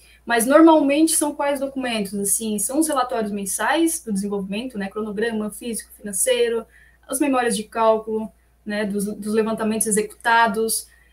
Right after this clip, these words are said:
comparados com o projeto, o orçamento em si, diário de obra, ah, relatório fotográfico, acompanhamento de, da equipe de topografia,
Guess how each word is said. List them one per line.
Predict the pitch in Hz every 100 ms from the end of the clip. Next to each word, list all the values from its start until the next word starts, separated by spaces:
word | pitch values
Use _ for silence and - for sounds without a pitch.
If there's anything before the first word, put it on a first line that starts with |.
| _
comparados | 247 247 240 233 -
com | 220 214
o |
projeto, | 190 202 196 233 226 220 220 220 190
o | -
orçamento | 214 214 196 214 233 214
em | 208
si, | 196 226 240 240 240 _ _ _
diário | 214 269 254
de | 196
obra, | 208 226 226 196 220 220 220 214 _
ah, | 226 220
relatório | 233 254 240 220
fotográfico, | 196 196 220 220 214 208 - 220 214
acompanhamento | 208 220 233 233 220 220 -
de, | 185 -
da | 196
equipe | 208 -
de | -
topografia, | 220 202 190 - - 240 240 233 240